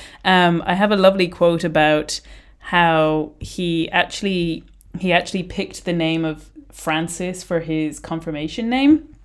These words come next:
This was, uh, I think, on a website called Ignatius Insight, and the, the article's by Joseph Pierce. But he says, "In July nineteen twenty-two, Chesterton was finally received into the Catholic Church. Eight weeks later, he received the sacrament of confirmation, choosing Francis as his confirmation name.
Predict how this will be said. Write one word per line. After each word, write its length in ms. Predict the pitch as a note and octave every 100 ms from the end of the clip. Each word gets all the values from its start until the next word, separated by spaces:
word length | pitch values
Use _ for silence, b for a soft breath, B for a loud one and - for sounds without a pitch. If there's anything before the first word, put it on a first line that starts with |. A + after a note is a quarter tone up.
| _ _ -
This 180 | F3
was, 540 | F#3 E3+ D#3+ D3+ - - -
uh, 260 | E3 D#3 -
I 40 |
think, 220 | - F#3 E3+
on 120 | F3
a 100 | E3
website 400 | - G#3+ A3 -
called 220 | G3+ F#3
Ignatius 560 | D#3+ F3 F3 F3+ E3 D#3
Insight, 640 | E3+ F3 G3+ G3+ A3+ - B B B B
and 240 | D#3+ D3+
the, 160 | D3+ -
the 140 | F#3+ F#3+
article's 340 | F3+ F#3 D3+
by 280 | D3+ D3 C#3
Joseph 360 | - D3 -
Pierce. 440 | - C#3+ C#3+ - -
But 380 | - E3+ - -
he 160 | -
says, 500 | E3 E3 D#3 D#3 D#3 - B B B
"In 160 | F#3+
July 360 | F3+ F#3+ G3 G#3+
nineteen 360 | G3+ F#3 F#3 F3+
twenty-two, 500 | F3+ E3+ F3 G#3 G3+
Chesterton 540 | - A3 A3 G#3 G#3
was 140 | F3+ -
finally 420 | - C4 C4+ B3
received 380 | G#3 G3+ G3 F#3+
into 180 | F3
the 80 | E3+
Catholic 460 | E3 F#3 F#3 F#3+ F#3
Church. 480 | - D3+ C#3+ - -
Eight 200 | G#3 A3
weeks 280 | A3 G#3 -
later, 260 | F#3 F#3 F#3+
he 160 | F3
received 340 | E3+ - F#3+ F3
the 60 |
sacrament 480 | - G#3+ A3+ G#3+ G3+
of 80 | F#3+
confirmation, 720 | - G3+ G3+ E3 E3 E3 D#3+
choosing 340 | - F3 F3
Francis 560 | E3+ A3+ A#3+ A#3 D#3 D3+
as 140 | D#3
his 140 | D#3 D#3
confirmation 680 | - D#3 E3 D3+ D3+ D3
name. 260 | C#3+ C#3